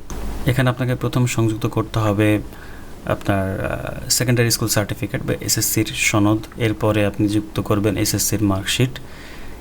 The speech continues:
এরপরে আপনি যুক্ত করবেন, আহ, এইচএসসির সার্টিফিকেট, তারপর এইচএসসির মার্কশিট। এরপরে Bachelor of Arts-এর সনদ, Bachelor of Arts-এর যে মার্কশিট রয়েছে সেটা অ্যাড করবেন।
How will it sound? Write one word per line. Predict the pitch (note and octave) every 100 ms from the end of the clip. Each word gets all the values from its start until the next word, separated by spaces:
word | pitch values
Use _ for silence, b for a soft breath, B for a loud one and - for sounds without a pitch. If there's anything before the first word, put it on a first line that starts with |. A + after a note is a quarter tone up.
| -
এরপরে | A#2+ A#2+ B2 A#2+
আপনি | B2
যুক্ত | A#2 A#2 B2
করবেন, | A#2+ A#2+ B2 A#2+ A#2+ A#2+
আহ, | - - - A2 A2 G2 - -
এইচএসসির | A#2 A#2+ C3+ B2 B2+ B2
সার্টিফিকেট, | A#2 A2+ B2 A#2+ D#3+ F3+ - - -
তারপর | G#2+ G#2
এইচএসসির | A2 A2 A#2 A2 A2+
মার্কশিট। | A2 G#2+ G#2 - D3 - B B B B -
এরপরে | B2 A#2+ A#2+ B2+ E3 - C3+
Bachelor | B2+ A#2+ C3+ C3+ C3
of |
Arts-এর | A#2+ G#2+ - G#2 G2+ - - - - -
সনদ, | - G2+ C3 D#3 - -
Bachelor | A2 G#2 G#2+ G#2+ G2+ - - - -
of | C3+ G#2 -
Arts-এর | G#2 F2+ - G2 F#2+ G2+ - - - - G#2+
যে | F#2 F#2 F2 F2 - -
মার্কশিট | A2+ G2+ - A2
রয়েছে | G#2+ -
সেটা | - A2+
অ্যাড | G#2 -
করবেন। | G#2 G#2 E3